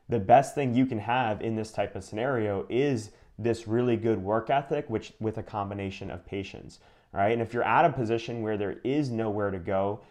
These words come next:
there is no growth opportunity for you, then it's time to look elsewhere. But for most people, that's not the case.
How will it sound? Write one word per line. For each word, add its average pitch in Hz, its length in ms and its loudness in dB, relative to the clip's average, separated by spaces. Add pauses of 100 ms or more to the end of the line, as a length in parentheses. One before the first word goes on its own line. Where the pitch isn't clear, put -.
(100)
there 107 160 0
is 127 180 0
no 113 160 0
growth 104 320 -2
opportunity 104 720 -4 (200)
for 113 180 2
you, 98 340 0 (460)
then 113 320 2
it's - 200 -4
time 131 240 2
to 117 40 2
look 110 200 0
elsewhere. 107 520 4
But 107 300 0
for 120 100 -2
most 139 320 0
people, - 300 -4
that's 110 240 0
not 107 280 -4
the 95 100 -8
case. 120 500 -6